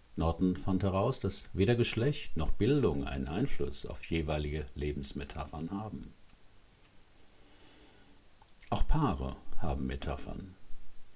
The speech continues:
Auch hier macht es einen gewaltigen Unterschied, ob man den Lebenspartner als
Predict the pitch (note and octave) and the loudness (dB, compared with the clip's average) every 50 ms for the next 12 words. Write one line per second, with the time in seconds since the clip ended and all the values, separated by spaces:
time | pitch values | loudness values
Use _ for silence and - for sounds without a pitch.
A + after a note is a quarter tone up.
0 | - - - - - - - - - - - - - - - - - - - - | -18 -20 -20 -20 -20 -20 -20 -20 -20 -20 -20 -20 -20 -20 -20 -16 -16 -16 -16 -16
1 | - - - - - - D#2+ - - A#2+ B2+ C3 A#2+ F#2+ F2 F2 - - - F#2+ | -20 -20 -20 -16 -8 -6 -4 -4 0 4 6 6 8 6 6 2 0 0 -2 0
2 | F2 F#2+ F#2+ G2+ G2 G2 F2 F#2+ F#2+ G2 F#2+ G2+ A2 B2+ C3+ C3+ B2 G2 - G2 | 2 6 6 8 8 8 8 8 6 6 6 6 4 4 4 4 2 2 2 0
3 | F2 - F2 D#2+ - F2 D#2 E2 D#2 D2 D#2+ E2+ E2+ F#2 E2 - - - D#2 D#2 | 0 0 0 0 0 0 0 0 0 0 2 2 2 0 -2 -2 0 0 0 0
4 | - - E2+ D2+ C#2 C#2 B1+ - - - | 0 0 -2 -2 -2 -4 -4 -6 -8 -8